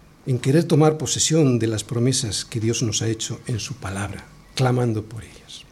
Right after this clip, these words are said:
Pero, ¿cómo hacerlo? Tercera parte.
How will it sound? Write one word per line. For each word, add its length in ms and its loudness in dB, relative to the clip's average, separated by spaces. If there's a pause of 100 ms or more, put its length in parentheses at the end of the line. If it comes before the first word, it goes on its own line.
(1800)
Pero, 560 8 (160)
¿cómo 240 4
hacerlo? 380 -2 (1200)
Tercera 360 0
parte. 260 -16